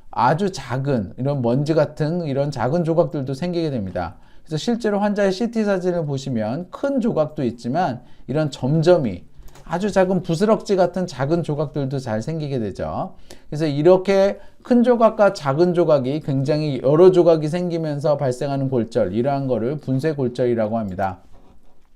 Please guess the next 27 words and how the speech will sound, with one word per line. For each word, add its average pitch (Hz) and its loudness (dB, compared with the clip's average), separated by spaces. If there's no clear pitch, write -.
이러한 196 8
분쇄골절은 208 4
비수술적 220 0
치료의 214 0
성적이 208 0
안 120 2
좋을 160 4
수 143 -6
있어요. 101 -4
왜냐하면 139 0
비-, 180 0
어, 147 6
골절의 196 6
비수술적인 196 2
치료라고 175 4
하는 147 0
거는 131 -2
뼈가 233 6
붙을 175 0
때까지 196 4
그 175 0
뼈의 190 4
모양을 170 4
잘 160 2
유지하는 175 0
게 175 0
핵심이거든요. 165 -2